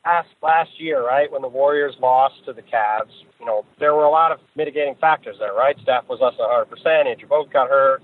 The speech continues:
uh, Harrison Barnes couldn't hit a shot, Andre Iguodala, his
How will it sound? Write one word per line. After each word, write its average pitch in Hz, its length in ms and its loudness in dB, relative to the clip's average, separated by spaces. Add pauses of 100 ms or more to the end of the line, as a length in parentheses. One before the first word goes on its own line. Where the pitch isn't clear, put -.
uh, 101 180 -4
Harrison 110 300 -6
Barnes 120 260 0
couldn't 107 200 -16
hit 95 100 -20
a - 140 -16
shot, 139 340 2 (160)
Andre 123 320 0
Iguodala, 123 720 2 (100)
his 104 200 -18